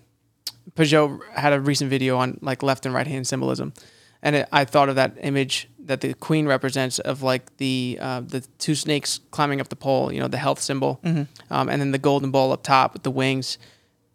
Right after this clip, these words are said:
Speaker 1: The monarchy represents that ideal. And then you have left and right politics that can, like, struggle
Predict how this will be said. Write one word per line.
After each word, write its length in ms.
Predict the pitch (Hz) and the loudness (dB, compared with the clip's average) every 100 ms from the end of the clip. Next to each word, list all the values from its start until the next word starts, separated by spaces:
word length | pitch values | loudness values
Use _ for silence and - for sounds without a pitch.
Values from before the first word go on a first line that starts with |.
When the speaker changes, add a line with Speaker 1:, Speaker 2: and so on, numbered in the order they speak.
| _ _ _ _ _ _ _ | _ _ _ _ _ _ _
Speaker 1:
The 120 | 147 151 | -2 4
monarchy 680 | 151 175 160 135 143 139 - | 6 6 4 2 2 0 2
represents 560 | 151 143 143 139 131 - | 2 2 2 2 0 2
that 220 | 135 - | 2 4
ideal. 520 | 143 139 135 127 - - _ _ _ _ | 0 0 0 0 -4 -14 _ _ _ _
And 180 | 147 135 | -2 0
then 120 | 139 | 0
you 100 | 135 | 2
have 240 | 139 131 | 2 0
left 300 | 143 139 - | 2 0 0
and 80 | 135 | 0
right 180 | 135 135 | 0 0
politics 560 | - 139 135 - 127 - | 4 4 4 -2 -8 -2
that 180 | 131 | -2
can, 160 | 143 135 | -2 -2
like, 200 | 131 123 | -2 0
struggle 680 | - - 151 143 135 127 | -4 2 2 4 2 0